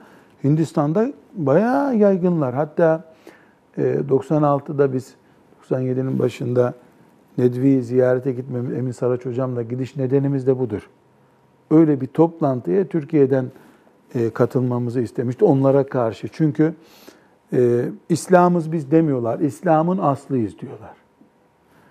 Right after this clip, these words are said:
Aslı nasıl oluyorsunuz? "E, Muhammed'in dönemi bitti, bu Ahmet abi geldi." diyorlar. Ahmet diye bir tipleri var. Lanumullah. Yani şey bile değil, peygamberlik iddiasında bulunmaya bile tenezzül etmiyor adam. "Orijinalini yaşatıyoruz biz İslam'ın." diyor.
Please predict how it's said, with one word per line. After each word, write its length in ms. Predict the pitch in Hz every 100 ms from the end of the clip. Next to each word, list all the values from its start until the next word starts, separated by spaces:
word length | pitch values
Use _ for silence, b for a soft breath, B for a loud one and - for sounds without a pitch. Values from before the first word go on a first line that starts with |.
| b b -
Aslı 400 | 139 - - 175
nasıl 280 | 190 185 156
oluyorsunuz? 500 | 135 127 120 160 156
"E, 60 | 147
Muhammed'in 680 | 135 143 160 160 160 170 147
dönemi 400 | 151 160 160 160
bitti, 480 | - - 185 170 180
bu 140 | 160
Ahmet 340 | 147 151 156
abi 300 | 139 117 104
geldi." 340 | 98 87 82 90
diyorlar. 400 | 92 80 - - _ b b _
Ahmet 360 | - 131 123 120 -
diye 240 | 135 117 110
bir 200 | 117 117
tipleri 500 | 139 131 139 117 120
var. 100 | 220
Lanumullah. 460 | 185 143 117 104 - B B -
Yani 220 | 254 202 b b b b _ _ _ - 220 247
şey 280 | - 240 277
bile 200 | 262 196
değil, 200 | 156 113 - - - - 180 160
peygamberlik 600 | 170 190 196 202 208 208
iddiasında 640 | 175 202 196 - 202 190 160
bulunmaya 440 | 185 190 202 214
bile 140 | 208
tenezzül 420 | 202 175 175 147 156
etmiyor 380 | 147 - 117
adam. 240 | 107 - 147
"Orijinalini 600 | 156 170 180 196 202 202
yaşatıyoruz 600 | 185 - 143 127 110 117
biz 140 | 117
İslam'ın." 580 | 113 - 117 104 101 98
diyor. 200 | 120 180